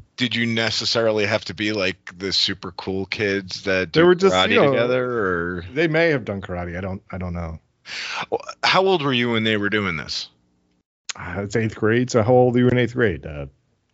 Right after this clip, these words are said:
Speaker 2: twelve? I don't know.
Speaker 1: Yeah.
Speaker 2: Yeah, yeah, yeah.
Speaker 1: All right, these guys are, like, eighteen.
Speaker 2: <laughs> Fair enough, yeah.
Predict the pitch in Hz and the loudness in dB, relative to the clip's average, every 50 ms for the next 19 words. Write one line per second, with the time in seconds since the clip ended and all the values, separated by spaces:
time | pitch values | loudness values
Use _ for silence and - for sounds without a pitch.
0 | - - - - - 92 85 95 123 135 131 - - _ _ _ _ - - 104 | -20 -16 -12 -6 -2 -2 0 0 0 -2 -2 -6 -16 _ _ _ _ -8 -4 -2
1 | 101 - 254 269 233 117 87 80 78 71 - - - - - - - 139 - 69 | 0 2 2 2 2 0 0 -2 -2 -4 -4 -4 -6 -6 -6 -6 -2 -2 -2 0
2 | 71 76 76 - - - - - 170 175 175 151 131 - 214 226 - - 269 269 | -2 -4 -6 -10 -14 -12 -8 -4 -2 -2 -2 -2 -2 -2 -2 -2 0 0 0 0
3 | 254 202 214 214 208 190 190 - 202 202 - - - 226 233 190 117 85 - - | 0 -2 -4 -4 -4 -2 0 2 2 2 0 -2 -4 -2 -2 0 0 -2 -4 -8
4 | - - - - - - - - - - 240 220 240 233 226 214 - - 175 180 | -12 -14 -12 -12 -10 -10 -10 -6 0 4 4 4 6 6 4 4 4 4 4 6
5 | 196 196 190 175 165 160 165 160 - - - 139 131 131 131 135 | 6 6 6 6 4 4 4 0 -6 -10 -6 -2 -2 -2 -2 -4